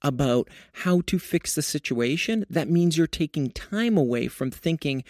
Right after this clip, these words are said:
"How can you excel your life?" If you're waking up every morning, let's say it's a family member, or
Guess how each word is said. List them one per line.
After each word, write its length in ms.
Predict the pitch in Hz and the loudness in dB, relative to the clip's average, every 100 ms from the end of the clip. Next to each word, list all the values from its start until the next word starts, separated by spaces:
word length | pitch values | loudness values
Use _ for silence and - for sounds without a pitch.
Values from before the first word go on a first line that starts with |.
| - - - | -18 -20 -12
"How 240 | - 196 | -2 -2
can 260 | 185 196 175 | 0 2 4
you 180 | 170 160 | 4 2
excel 640 | - - - 143 127 113 _ | 0 -2 -2 0 -2 -4 _
your 280 | - 127 120 | -2 0 0
life?" 480 | 113 117 69 - - _ | -2 -4 -6 -10 -20 _
If 180 | 156 - | -4 0
you're 400 | 226 302 277 196 - - - - | 2 2 2 -2 -8 -20 -16 -4
waking 520 | 131 160 170 175 170 | 4 4 4 0 -2
up 220 | 123 - - | -2 -6 -4
every 300 | 139 139 151 | -2 2 2
morning, 520 | 135 127 113 65 - - _ | 0 0 -4 -6 -12 -18 _
let's 240 | 151 - | -4 -2
say 160 | - 185 | -2 -2
it's 140 | 180 | -2
a 40 | 151 | -6
family 500 | - 127 120 127 117 | -4 -4 -2 -2 -4
member, 520 | 110 73 90 87 - - | -4 -6 -8 -8 -8 0
or 360 | 156 156 143 | 4 6 4